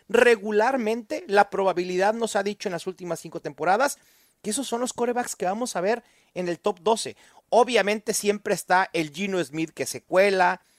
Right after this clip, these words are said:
¿no? Cualquier sorpresa que pueda haber debido a estas lesiones. Pero es impresionante, eh,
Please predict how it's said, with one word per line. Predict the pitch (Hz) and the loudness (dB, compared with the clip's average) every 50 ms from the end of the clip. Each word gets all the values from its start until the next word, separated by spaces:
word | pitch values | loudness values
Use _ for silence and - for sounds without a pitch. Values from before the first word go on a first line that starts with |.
| _ _ _ | _ _ _
¿no? | - 127 139 151 180 220 233 - _ - | -6 0 2 4 4 4 2 -2 _ 2
Cualquier | 165 151 147 - - 180 185 175 | 2 2 2 2 2 0 2 2
sorpresa | - 185 151 - _ 160 160 170 - 185 175 | 0 -4 -6 -6 _ -2 -2 0 0 -2 -6
que | - 151 - | -8 -8 -4
pueda | - 156 151 160 151 | -2 0 2 2 2
haber | 143 156 156 156 - - - _ _ | 2 2 0 0 -4 -10 -20 _ _
debido | - 143 143 143 151 160 160 | -2 0 0 0 0 -2 -2
a | |
estas | 151 - - 135 127 | -4 -4 -8 -8 -8
lesiones. | 117 113 - 123 117 107 98 98 - _ _ _ _ _ _ _ _ _ _ _ _ _ _ _ _ _ _ _ _ _ _ - | -8 -10 -10 -10 -12 -12 -14 -18 -20 _ _ _ _ _ _ _ _ _ _ _ _ _ _ _ _ _ _ _ _ _ _ -4
Pero | 175 214 | -4 -2
es | 220 - | -2 -2
impresionante, | 339 349 - - 349 233 - - 196 175 180 220 294 - - 349 339 302 - 196 | -4 -4 -2 -2 -2 -2 0 -2 -2 -2 -2 -2 -4 -4 -4 -4 -4 -4 -6 -6
eh, | 202 - | -8 -8